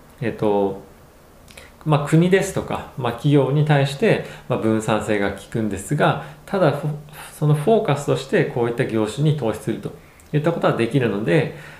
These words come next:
僕の中では、えー、こういったイーティーエフをうまく使ってポートフォリオを構築していくことで、えー、かなりいいリターンが出せると思っています。えーと、今はですね、結構ボラティリティが高い時期ではありますが、イーティーエフを使うことで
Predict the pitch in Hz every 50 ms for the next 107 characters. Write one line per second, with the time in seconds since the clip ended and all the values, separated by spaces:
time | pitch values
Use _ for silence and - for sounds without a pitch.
0 | - - 135 139 175 214 214 190 147 120 117 117 110 110 107 120 143 190 175 123
1 | 98 - - - - - - - - - - 113 107 - - 139 139 135 139 131
2 | 123 - 170 190 202 202 202 - 220 226 240 - - - 165 160 160 160 160 156
3 | 156 151 139 - - - 143 139 - - - 214 190 - - - - - - -
4 | - - 135 135 135 139 - 151 143 123 110 101 98 - - 123 120 120 120 -
5 | - - 120 117 - - 120 117 117 - 120 117 - 113 113 165 180 151 110 -
6 | - - - - - - - - - - - 110 104 - - - 220 202 143 107
7 | 107 139 143 139 135 113 98 92 - 123 110 101 95 98 117 120 101 - - -
8 | - - - 87 - - 107 92 90 - 165 165 156 160 - - 127 107 98 90
9 | - - - - 135 120 - - - - - - - - - - - _ - -
10 | - - - - - - 107 101 104 - 107 120 160 180 170 135 107 98 95 -
11 | 110 95 - - 117 107 107 113 123 127 - - 131 127 - - 127 120 117 160
12 | 165 135 107 - - - - - - - - - 143 - 123 113 107 95 113 110
13 | - 110 101 95 95 98 110 117 135 143 151 147 151 151 139 147 127 - - 127
14 | 127 123 - 139 139 139 135 120 107 - - - 120 113 117 113 - 131 143 196
15 | 185 135 -